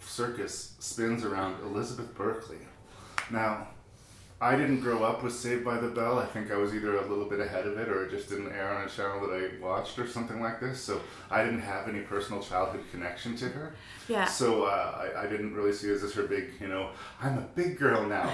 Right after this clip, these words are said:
Speaker 1: party. And, and maybe if I had the sort of innocence connected to her, it would have been a bigger deal. But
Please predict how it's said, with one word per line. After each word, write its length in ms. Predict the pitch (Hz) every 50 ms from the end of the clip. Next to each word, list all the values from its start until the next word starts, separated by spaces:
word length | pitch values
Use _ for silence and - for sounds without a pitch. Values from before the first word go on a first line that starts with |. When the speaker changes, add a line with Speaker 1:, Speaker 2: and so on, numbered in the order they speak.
| - - 95
Speaker 1:
party. 320 | 113 110 107 - 87 90
And, 140 | 95 95 92 92 - - - -
and 120 | 110 110
maybe 240 | 110 117 120 117 117
if 140 | 113 - -
I 80 | 104 98
had 240 | 92 101 101 98
the 40 | 101 101
sort 180 | - 107 101
of 120 | 101 98 101
innocence 460 | 104 101 107 107 - 101 95 87 -
connected 540 | - - 98 95 95 95 95 - 123 117 -
to 80 | 131 131
her, 300 | 123 - 139 143 143 113 92
it 60 | 104
would 100 | 101 92
have 160 | 92 95 - -
been 140 | 98 98
a 20 | 95
bigger 420 | - - 98 92 90 98 90 85
deal. 300 | 92 92 92 101 120 127 127
But 240 | - 90 92 - -